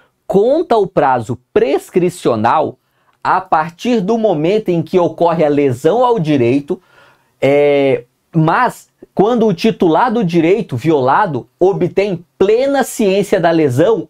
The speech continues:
e de toda a sua extensão, tá? Então, olha só, pela prescrição, vamos dizer, comum, sem a teoria da accionata, quando que a gente inicia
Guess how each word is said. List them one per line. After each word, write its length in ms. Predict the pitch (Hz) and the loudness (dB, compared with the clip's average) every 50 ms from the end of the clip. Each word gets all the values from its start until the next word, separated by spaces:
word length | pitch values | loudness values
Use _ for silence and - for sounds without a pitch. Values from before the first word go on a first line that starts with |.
| _ | _
e 140 | - 190 208 | -4 -2 -2
de 180 | 175 165 190 196 | 0 -2 -2 -4
toda 540 | - _ _ - 196 202 226 240 214 240 | -4 _ _ 0 2 2 2 2 0 0
a 40 | 226 | -2
sua 460 | 220 - - - 202 196 202 220 214 | -2 -4 -4 -2 -2 0 2 2 2
extensão, 1000 | 208 196 202 220 202 - - - 226 254 330 - - - - 147 151 160 151 127 117 - _ _ _ _ | 2 2 0 0 -2 -2 -4 -4 -2 -2 -4 -6 -4 -2 -2 0 0 0 -2 -4 -6 -12 _ _ _ _
tá? 260 | - 131 139 175 - - _ _ _ _ _ _ | -2 -2 0 -2 -4 -12 _ _ _ _ _ _
Então, 180 | - 214 226 | -2 0 0
olha 180 | 240 247 240 - | 2 0 0 0
só, 260 | - - 120 98 - _ _ - - - - _ _ _ _ | 0 -2 -2 -2 -4 _ _ -20 -20 -20 -20 _ _ _ _
pela 380 | - - 277 311 311 302 - - _ _ _ _ _ _ _ _ _ _ | 0 0 2 2 2 0 -2 -4 _ _ _ _ _ _ _ _ _ _
prescrição, 680 | 220 247 277 - - - 226 226 - - 196 175 165 | 0 0 0 0 0 0 0 0 0 0 0 0 2
vamos 140 | 151 160 160 | 0 -2 0
dizer, 180 | 139 143 151 147 | 0 -2 -2 -2
comum, 520 | - - 240 233 175 139 147 170 180 147 113 - _ | 0 0 0 0 0 -2 -4 -4 -6 -8 -12 -16 _
sem 400 | _ - - - 226 247 262 254 | _ -18 -4 -2 -2 -2 0 -2
a 80 | 220 | -4
teoria 540 | - - - 185 165 147 139 139 160 175 156 | -4 -2 -2 0 0 0 -2 -2 -2 -2 -2
da 160 | 127 131 123 | 0 0 -2
accionata, 720 | 123 120 - - - 110 104 110 135 147 143 135 - - - - _ _ _ _ _ _ _ _ _ _ | -2 -2 -4 -4 -2 -2 0 0 0 -2 -2 -4 -6 -12 -12 -12 _ _ _ _ _ _ _ _ _ _
quando 420 | - 220 254 277 285 277 247 262 | -2 0 0 2 0 0 0 0
que 80 | 254 - | 0 0
a 60 | 226 | 0
gente 280 | 185 190 202 190 - - | 2 0 -2 -2 -2 -2
inicia 760 | 214 214 214 214 190 - - - 196 196 202 208 214 208 - | 0 0 0 0 -2 -4 -6 -6 -2 0 0 2 0 0 -2